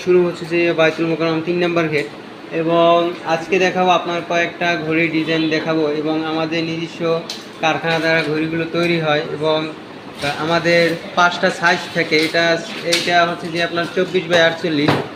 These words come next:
এটা হচ্ছে যে ইয়া বড় সাইজ, এরপরও বড় সাইজ হয়, সেটা আপনার রুচির উপরে যে আপনি এরপরও বড় একটা ঘড়ি নেবেন, সেক্ষেত্রে বানিয়ে দেওয়া যাবে আজান অক্ত দিয়ে। এটা হচ্ছে যে আমাদের এক ভাই অর্ডার দিয়েছে বরগুনা থেকে, আহ, আমতলী বরগুনা। এটা হচ্ছে যে ইয়া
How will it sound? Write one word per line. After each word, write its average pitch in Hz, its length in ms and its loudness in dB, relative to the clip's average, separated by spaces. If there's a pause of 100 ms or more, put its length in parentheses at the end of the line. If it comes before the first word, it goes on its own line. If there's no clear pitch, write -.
(140)
এটা 170 200 0
হচ্ছে 175 180 -4
যে 170 140 -2
ইয়া 170 240 4
বড় 175 260 0
সাইজ, 156 360 -4
এরপরও 190 440 2
বড় 190 300 4
সাইজ 185 240 0
হয়, 156 240 2 (440)
সেটা 170 240 4
আপনার 165 320 2
রুচির 165 300 -2
উপরে 156 320 0
যে 147 200 0
আপনি 156 420 2 (320)
এরপরও 160 520 0
বড় 160 300 2
একটা 156 280 0
ঘড়ি 151 160 2
নেবেন, 147 260 0
সেক্ষেত্রে 160 420 -2
বানিয়ে 156 340 0
দেওয়া 151 180 2
যাবে 147 200 0
আজান 151 320 0
অক্ত 147 260 -6
দিয়ে। 143 200 0 (360)
এটা 170 420 2
হচ্ছে 170 280 -4
যে 170 200 2
আমাদের 165 480 2
এক 160 260 0
ভাই 165 180 4
অর্ডার 160 360 2
দিয়েছে 160 220 -2
বরগুনা 165 460 0
থেকে, 143 280 -2
আহ, - 680 -2
আমতলী 165 380 -2
বরগুনা। 160 380 0
এটা 165 580 4
হচ্ছে 165 200 -4
যে 170 220 0
ইয়া 165 180 4